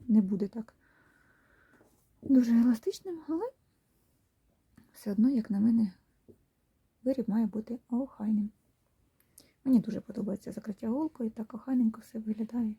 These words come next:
Так, добре, піду виберу і покажу вам, як воно виглядає вже після П Т О. Ну і ось як виглядає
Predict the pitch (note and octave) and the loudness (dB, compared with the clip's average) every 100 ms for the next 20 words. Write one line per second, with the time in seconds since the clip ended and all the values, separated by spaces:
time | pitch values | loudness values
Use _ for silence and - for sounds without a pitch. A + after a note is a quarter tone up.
0 | _ _ _ _ _ _ - G3 A#3 A3 | _ _ _ _ _ _ -12 -10 -2 -2
1 | G#3+ G3 A3+ A3+ D4 - G#3+ A3 A3 A3 | 0 -2 0 0 0 -2 -6 -6 -8 -4
2 | A#3+ A3+ G#3+ G#3+ A3 G#3+ G#3+ G3+ G3+ G#3 | 0 2 4 4 2 0 -2 -2 -2 -2
3 | G#3+ G#3 F#3+ G#3 G#3 G#3 G#3+ G#3 _ _ | -2 -4 -4 -4 -2 0 0 -2 _ _
4 | _ _ A3 A3 G#3 - G#3 _ _ _ | _ _ -12 -12 -10 -10 -10 _ _ _
5 | _ _ _ _ _ _ _ _ _ _ | _ _ _ _ _ _ _ _ _ _
6 | _ F#4 D4 D4 B3 A#3+ A3 G#3 G#3 G3+ | _ 4 6 8 6 4 4 4 4 4
7 | G3 F#3 F3+ | 4 4 2